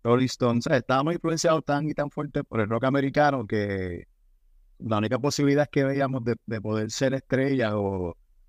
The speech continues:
o lograr ser músicos de rock era yéndonos a Estados Unidos. O sea, era la única opción. Porque en Puerto Rico no había,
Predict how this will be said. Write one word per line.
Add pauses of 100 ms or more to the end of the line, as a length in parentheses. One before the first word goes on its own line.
o
lograr
ser
músicos
de
rock
era
yéndonos
a
Estados
Unidos. (540)
O
sea,
era
la
única
opción. (220)
Porque
en
Puerto
Rico
no
había,